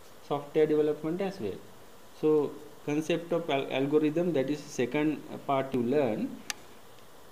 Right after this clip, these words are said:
To create that particular algorithm, <coughs> you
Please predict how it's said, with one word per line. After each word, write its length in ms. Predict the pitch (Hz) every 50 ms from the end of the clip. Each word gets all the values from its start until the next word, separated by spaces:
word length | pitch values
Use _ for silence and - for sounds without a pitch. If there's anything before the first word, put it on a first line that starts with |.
| - -
To 100 | - 190
create 580 | 185 - - - 151 165 180 202 233 240 226 208
that 220 | 220 220 220 220
particular 400 | - 202 190 202 202 - - 190
algorithm, 840 | 160 139 139 160 180 202 208 190 156 131 127 117 120 165 277 339 - - - - - - - - - - - - - - 147
<coughs> 140 | 135 120 107
you 180 | 135 175 190